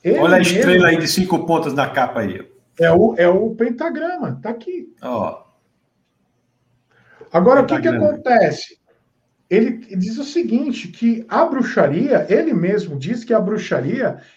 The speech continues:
Speaker 1: é uma escolha pessoal. A celebração do Halloween, olha, eu vou ler aqui pra você que tá na página dezessete da bruxaria da, na,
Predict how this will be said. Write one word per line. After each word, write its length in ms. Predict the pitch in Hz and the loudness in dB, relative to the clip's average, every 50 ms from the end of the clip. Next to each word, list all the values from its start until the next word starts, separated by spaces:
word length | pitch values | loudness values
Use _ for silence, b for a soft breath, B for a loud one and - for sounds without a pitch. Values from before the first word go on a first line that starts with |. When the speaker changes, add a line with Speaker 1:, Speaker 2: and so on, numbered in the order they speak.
| B B B | B B B
Speaker 1:
é 360 | - 175 202 247 285 285 - - _ _ _ _ _ | 2 2 4 4 2 0 -4 -12 _ _ _ _ _
uma 220 | - 262 285 294 294 | -8 -6 -2 -2 -2
escolha 640 | 294 - - - - 180 175 175 165 170 - - - - _ _ _ _ _ _ _ _ _ _ _ | -2 -2 -6 -4 0 2 2 4 4 2 0 -2 -4 -12 _ _ _ _ _ _ _ _ _ _ _
pessoal. 800 | - 240 233 - - - 349 330 277 269 277 262 185 131 - - - _ _ _ _ b b b b b b - | -2 -2 -2 0 2 4 4 4 4 2 2 0 0 -2 -4 -10 -18 _ _ _ _ b b b b b b -4
A 200 | 185 233 330 339 | 0 2 2 2
celebração 800 | 349 - 285 247 240 226 - 220 196 180 - - - 277 294 302 | 0 -2 -4 -2 0 0 0 0 0 0 -2 -2 -4 -4 -4 -4
do 100 | 277 - | -4 -4
Halloween, 720 | 175 190 214 220 190 165 156 160 202 247 247 165 123 - - - | -2 0 0 2 2 0 0 0 0 0 0 -2 -4 -6 -4 -2
olha, 340 | 185 196 151 123 113 - - - _ _ _ _ _ _ _ - | 0 0 0 0 -4 -6 -10 -16 _ _ _ _ _ _ _ -14
eu 80 | 131 | -10
vou 160 | 127 170 214 | -6 -2 0
ler 100 | 233 254 | 2 2
aqui 220 | 262 247 240 - - | 2 2 0 -4 -6
pra 160 | - 226 226 | -4 -4 -4
você 280 | 220 208 180 - 214 185 | -4 -4 -6 -6 -6 -6
que 60 | - | -4
tá 100 | - 190 | -4 -4
na 120 | 185 175 | -2 -4
página 480 | 165 - 170 170 160 151 156 151 147 151 | -4 -2 -2 -2 -2 -2 -4 -6 -6 -6
dezessete 640 | 147 135 135 160 156 139 131 - 156 147 147 147 143 | -6 -6 -6 -6 -6 -6 -4 -2 -2 -2 -2 -2 -2
da 140 | 131 143 139 | -2 -2 -2
bruxaria 480 | 143 156 - - 170 160 160 175 175 | -2 -6 -6 -4 -2 2 2 4 2
da, 440 | 175 170 160 147 143 139 131 135 b b b b b b b b b | 2 2 0 0 0 0 0 -2 b b b b b b b b b
na, 360 | - 143 143 143 135 135 - | -2 0 2 2 0 0 -6